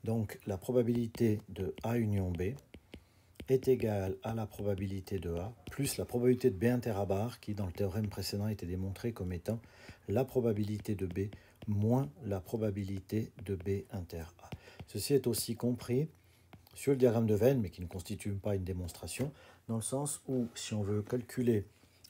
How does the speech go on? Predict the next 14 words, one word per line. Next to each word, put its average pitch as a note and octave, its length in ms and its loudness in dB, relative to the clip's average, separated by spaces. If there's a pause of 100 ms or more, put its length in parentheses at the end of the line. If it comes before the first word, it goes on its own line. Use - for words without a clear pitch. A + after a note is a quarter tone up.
la G2+ 140 0
probabilité A#2+ 1000 4
de G2 480 2
l'ensemble G2 1040 2 (460)
A A2 280 0 (140)
union C3+ 420 6
B, G2+ 280 4 (540)
alors A2+ 180 6
on A#2+ 60 4
peut A2+ 100 -2
prendre A#2+ 220 2
la G2+ 80 4
probabilité A2+ 720 2
de F2 160 -4